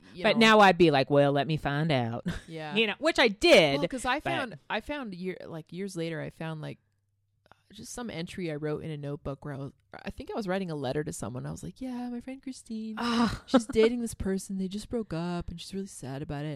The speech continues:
Speaker 1: And I kinda think they should just, like, call it
Speaker 2: <laughs>
Speaker 1: quits
Speaker 2: You
Speaker 1: and
Speaker 2: were
Speaker 1: just,
Speaker 2: right.
Speaker 1: she
Speaker 2: You
Speaker 1: should
Speaker 2: coulda
Speaker 1: just stay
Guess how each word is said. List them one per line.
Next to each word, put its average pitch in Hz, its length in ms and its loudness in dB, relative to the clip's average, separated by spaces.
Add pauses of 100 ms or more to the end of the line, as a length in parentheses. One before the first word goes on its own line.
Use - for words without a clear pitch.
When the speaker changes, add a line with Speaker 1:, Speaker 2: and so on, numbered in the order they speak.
Speaker 1:
And 151 40 -8
I 160 40 -8
kinda 220 300 -10
think 196 180 -10
they 175 80 -6
should 170 160 -12
just, - 260 -10
like, 139 140 -10
call 170 300 -4
it 156 140 -4
Speaker 2:
<laughs> - 60 -12
Speaker 1:
quits 160 200 4
Speaker 2:
You 440 120 12
Speaker 1:
and - 100 8
Speaker 2:
were 440 60 12
Speaker 1:
just, 480 200 8
Speaker 2:
right. 440 400 10
Speaker 1:
she 415 340 -2
Speaker 2:
You 403 60 6
Speaker 1:
should - 80 0
Speaker 2:
coulda 466 160 2
Speaker 1:
just 440 160 -2
stay 339 80 2